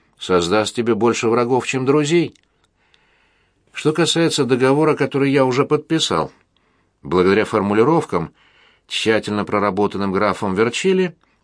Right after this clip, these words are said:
он не даёт России никакого преимущества – и не налагает на нас никаких обязательств, хотя сделанные в нём заявления звучат очень громко,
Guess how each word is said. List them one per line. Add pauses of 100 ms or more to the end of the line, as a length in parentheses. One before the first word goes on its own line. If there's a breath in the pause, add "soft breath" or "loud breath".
(120)
он
не
даёт
России
никакого
преимущества – (640 soft breath)
и
не
налагает
на
нас
никаких
обязательств, (520 soft breath)
хотя
сделанные
в
нём
заявления (240)
звучат
очень
громко,